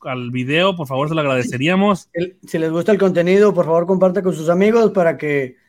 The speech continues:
Speaker 2: se puedan unir más a este desmadre. Vamos a estar publicando igual entre semana alguna pregunta para que compartan. Se va a estar leyendo las respuestas aquí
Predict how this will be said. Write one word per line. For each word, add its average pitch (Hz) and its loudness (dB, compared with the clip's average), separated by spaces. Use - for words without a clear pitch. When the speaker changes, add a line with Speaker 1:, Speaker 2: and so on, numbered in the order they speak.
Speaker 2:
se - -10
puedan 175 4
unir 185 2
más 185 0
a 190 2
este 185 -4
desmadre. 208 0
Vamos 180 0
a - 2
estar 214 4
publicando 220 0
igual 175 4
entre 190 0
semana 190 0
alguna 185 0
pregunta 196 4
para 185 2
que 175 -2
compartan. 190 0
Se 151 -6
va 151 0
a - 0
estar 165 0
leyendo 170 0
las 190 2
respuestas 180 -4
aquí 175 -2